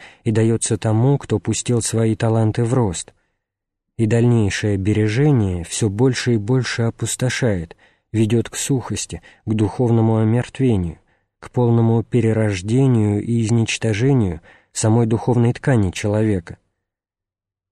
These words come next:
Происходит своеобразный процесс самоотравления духовными богатствами. Всякий эгоцентризм всегда ведет к самоотравлению и известному пресыщению, к невозможности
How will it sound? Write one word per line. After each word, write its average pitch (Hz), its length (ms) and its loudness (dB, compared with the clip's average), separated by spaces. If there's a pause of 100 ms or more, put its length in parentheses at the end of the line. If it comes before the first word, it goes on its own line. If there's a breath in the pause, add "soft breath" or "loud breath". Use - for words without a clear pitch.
Происходит 120 600 0
своеобразный 127 800 0
процесс 123 560 -2 (300 loud breath)
самоотравления 123 1200 2
духовными 98 580 0
богатствами. 98 840 -2 (1000)
Всякий 110 500 -2
эгоцентризм 120 760 0 (180 loud breath)
всегда 120 360 0
ведет 123 340 0
к - 60 -12
самоотравлению 120 1200 2 (180 loud breath)
и 120 160 2
известному 113 600 2
пресыщению, 104 920 -2 (540)
к - 60 -4
невозможности 117 1040 2